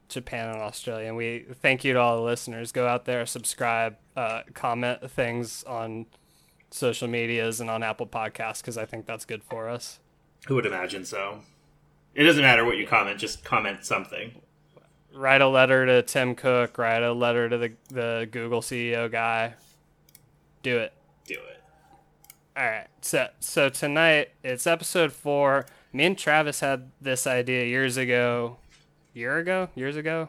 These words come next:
Speaker 1: I don't know how long the ideas existed. Uh, called the Four Locos of the Apocalypse, which is where we attempt to drink four Four Locos in, in one venture,
Speaker 2: One,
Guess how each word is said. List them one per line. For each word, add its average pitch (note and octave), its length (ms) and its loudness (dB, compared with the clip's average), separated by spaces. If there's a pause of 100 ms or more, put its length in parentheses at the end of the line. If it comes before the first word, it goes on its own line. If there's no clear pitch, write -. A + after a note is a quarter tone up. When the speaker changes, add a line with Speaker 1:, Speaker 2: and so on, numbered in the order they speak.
Speaker 1:
I C3 80 -6
don't C#3+ 120 2
know C3 80 2
how B2+ 100 2
long B2 240 0
the A#2+ 60 -4
ideas A2+ 340 -6
existed. A#2+ 560 -6 (640)
Uh, A2 300 -6 (360)
called B2+ 340 0
the A#2+ 180 2
Four C3 420 4
Locos B2+ 500 4
of A#2 140 -4
the A2+ 120 -6
Apocalypse, A#2 840 -6
which B2+ 200 -6
is A#2 180 -6
where A#2 220 -2
we A2+ 380 -6 (340)
attempt B2+ 400 0
to C#3+ 80 -2
drink B2 320 -4
four B2 840 2
Four A#2+ 360 -2
Locos A2+ 960 -4 (720)
in, A2+ 420 -8 (100)
in A#2 220 -4
one A2+ 480 -2 (760)
venture, C3 480 -4
Speaker 2:
One, E3 160 -4